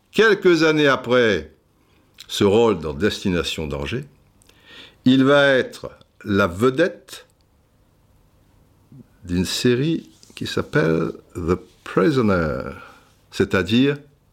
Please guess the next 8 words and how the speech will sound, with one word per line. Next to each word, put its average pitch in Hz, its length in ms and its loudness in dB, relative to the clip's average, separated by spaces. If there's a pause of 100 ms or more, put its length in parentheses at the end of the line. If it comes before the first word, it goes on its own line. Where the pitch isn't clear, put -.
(140)
Le 113 200 2
Prisonnier. 90 560 -4 (1040)
Cette 78 180 -6
série, 123 420 4
enfin, - 220 -4 (340)
là 104 200 -2
c'est - 140 -14
pareil, 82 300 -6